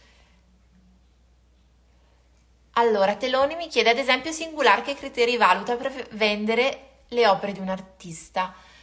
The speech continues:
Sono diversi criteri, allora non, non lo so perché non è che me lo viene a dire a me Singular, <laughs> però insomma in questi anni di studi abbiamo capito insomma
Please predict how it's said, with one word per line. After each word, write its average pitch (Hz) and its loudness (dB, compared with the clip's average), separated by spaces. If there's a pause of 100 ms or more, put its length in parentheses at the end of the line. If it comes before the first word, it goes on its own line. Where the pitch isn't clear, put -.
Sono 320 -10
diversi 254 0
criteri, 214 -10
allora 220 2
non, 220 -4
non 233 -4
lo 208 -6
so 180 -6
perché 196 -10
non 185 -6
è 175 -6
che 180 -10
me 175 -10
lo 170 -8
viene 170 -10
a 170 -10
dire 190 -10
a 190 -8
me 185 -8
Singular, 202 -8 (180)
<laughs> - -20
però 269 4
insomma 214 -2
in 196 -6
questi 226 -4
anni 208 2
di 226 -8
studi 202 -8
abbiamo 190 -2
capito 170 -8
insomma 165 -12